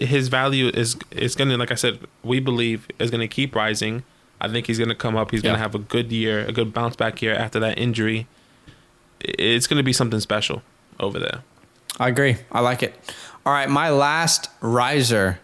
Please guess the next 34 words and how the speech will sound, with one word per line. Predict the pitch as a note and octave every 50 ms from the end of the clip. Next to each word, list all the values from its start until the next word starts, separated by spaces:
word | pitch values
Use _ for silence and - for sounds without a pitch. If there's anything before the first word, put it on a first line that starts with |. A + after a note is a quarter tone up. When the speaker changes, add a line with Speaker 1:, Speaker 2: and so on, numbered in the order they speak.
| - _
Speaker 2:
in | - A2 G#2+
fantasy, | - - A2+ A2 A2 A2 A2 G#2 - - G2+ G2 F#2+ F#2+ F#2 - - - - - - - - - - - _ _ _ _ -
f-, | - - - - - - - - A2 G#2 G#2
due | G#2+ A2+ A2+ A#2+
to | A2+ A2+ A2+ A#2 A2 G#2+
the | G#2
free | - - A2+ A#2 A#2
agency | A#2 A#2 A2+ A#2 G#2 - - A#2
moves, | A2 G#2+ G#2 G2+ G#2 G2 F#2+ F#2+ - - - - _ _ _ _ _ _ _ _ _ _ _ _ -
and | - G2+ G2+ G2+ G2 - -
yes, | A2+ G#2+ G#2+ G#2+ G#2+ G2 - -
you're | A2+
gonna | G#2 A2 G2+ G2 G2+
laugh. | A2 A#2 B2 B2+ C3 A#2+ - - - - _ -
Is | - A2+ A2+
it | B2 A2+ A2+
biased? | A2+ A2 A2 A2+ A#2 A2+ A2 - - - - -
Maybe, | A2 G#2+ A2 A2 A2 A2+ A2 A#2+ A2+ A2 A2+ A2+
but | A2 - G#2+ G2 -
I | - G2 F#2
feel | - - A#2 A2+
like | G#2+ G#2+ -
there's | - G#2 G2
a | G2+
lot | G2 G2+ G#2 G#2 G#2+
of | G#2+
merit | G2+ G#2 G#2 G#2 G2+ G2+ G2
here. | - G2 G#2 G2+ G#2 G2+ F#2+ F2+ - - - - - -
It's | A#2 A2 A2 G#2 G2+
Speaker 1:
Right. | G2+
Speaker 2:
the | G#2 A2 G#2+
Washington | G#2+ G#2+ G#2 A2 A#2 B2+ B2+ - - C3+ B2+ A#2+ A#2 - C3 A#2+ A#2+ A#2 A#2 - -
offense. | - G2 G2+ G2+ - - G#2 G2+ F#2+ - - - A2 G#2+ G#2+
Speaker 1:
Mm. | G#2+ G#2 G2+ G#2 G#2 G#2+ G#2 G#2 G#2+ G#2+